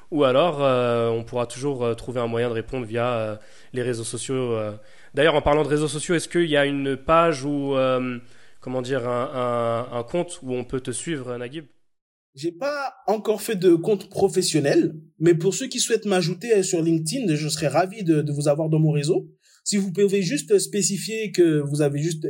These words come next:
Speaker 2: é-, euh, écouté le, le podcast de Digital Muslim, pour que ce soit une, euh, invitation personnalisée, je serais ra-, ravi d'é-, d'échanger avec vous, euh, plus longuement sur ce sujet.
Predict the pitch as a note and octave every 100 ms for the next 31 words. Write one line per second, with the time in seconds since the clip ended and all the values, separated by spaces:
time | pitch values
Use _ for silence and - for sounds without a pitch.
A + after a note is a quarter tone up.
0 | F3 E3+ D#3 D#3 D#3 E3+ D#3+ E3 F3 D3+
1 | C3+ B2 - _ D3 D3 D#3+ D#3 F3+ D#3+
2 | D3+ C#3+ C#3 C3 C3 C3 D3+ D#3+ D3+ D3
3 | C#3+ G#3+ G#3 - _ _ _ - D#3 E3
4 | D#3 C#3 B2+ B2+ C3 D3 D3 D3 D#3+ D#3
5 | C3+ C#3 C3+ D#3 - D3+ C3+ D#3+ C#3+ D3+
6 | D#3 D#3 D3+ - - D3 D#3+ E3 D#3 D3+
7 | C#3 C#3 D3 D#3+ - E3+ D#3+ C3+ D#3 D#3
8 | C3+ - A#2 G2+